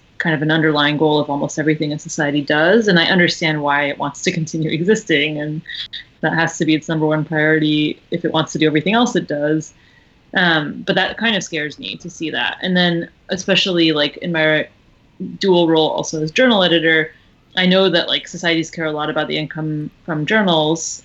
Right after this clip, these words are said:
A lot of that income depends on people wanting to publish there, which depends on things like the impact factor. And so there's this inherent conflict of interest in that the society wants the journal to look good on certain metrics that might be orthogonal to or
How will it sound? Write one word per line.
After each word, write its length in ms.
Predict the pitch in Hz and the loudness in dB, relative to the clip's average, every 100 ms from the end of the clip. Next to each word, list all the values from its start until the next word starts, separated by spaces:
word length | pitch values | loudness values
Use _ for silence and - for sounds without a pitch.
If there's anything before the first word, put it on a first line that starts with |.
| - | -4
A 40 | |
lot 240 | 175 175 175 | 0 2 4
of 80 | 165 | 2
that 160 | 160 | 0
income 380 | 160 156 160 151 | -2 -6 -6 -4
depends 540 | 160 165 160 156 151 | -6 -6 -4 -4 -4
on 320 | - 151 147 151 | -6 -4 -4 -4
people 240 | 165 147 | -4 -2
wanting 260 | 151 151 151 | -2 -2 -4
to 80 | |
publish 360 | - 226 220 - | -2 2 2 2
there, 120 | 190 | 2
which 160 | 175 - | 0 0
depends 300 | 156 151 143 | -2 -4 -2
on 120 | 143 | -4
things 200 | 151 143 | -4 -6
like 100 | 143 | -6
the 80 | - | 0
impact 360 | 196 196 175 | 2 2 0
factor. 520 | 180 170 - 170 165 165 _ _ _ _ _ - | 0 -2 2 2 2 0 _ _ _ _ _ 0
And 160 | 190 | 2
so 200 | 180 185 | 4 4
there's 440 | 170 180 180 160 - - | 4 4 4 2 -4 -4
this 260 | 180 165 | -4 -2
inherent 560 | 175 160 - 254 240 - | -6 -6 0 2 2 0
conflict 340 | 180 170 175 | -4 -4 -4
of 140 | 165 190 | -4 -4
interest 640 | 220 - - - - - | -4 -4 -6 -8 -10 -4
in 80 | 185 | 0
that 240 | 165 - | 0 0
the 100 | - | -4
society 720 | 170 170 - 196 208 190 175 156 | -6 -6 -4 0 2 4 4 2
wants 760 | 156 170 175 170 - - - _ _ _ _ _ _ | 2 2 2 0 -4 -12 -14 _ _ _ _ _ _
the 100 | - | -2
journal 280 | 175 180 175 | 2 2 2
to 120 | 175 | 2
look 180 | 165 160 | 0 2
good 100 | 165 | 0
on 120 | 160 | 0
certain 260 | 156 170 160 | -4 -6 -2
metrics 420 | 180 180 151 - | -2 -2 -4 -6
that 180 | 160 156 | -8 -4
might 160 | 170 | -2
be 80 | 135 | -2
orthogonal 640 | 147 143 165 185 185 156 143 | -4 -4 -2 0 0 -4 -6
to 520 | - 147 147 151 151 - | -8 -6 -6 -6 -8 -10
or 240 | 156 143 | -10 -10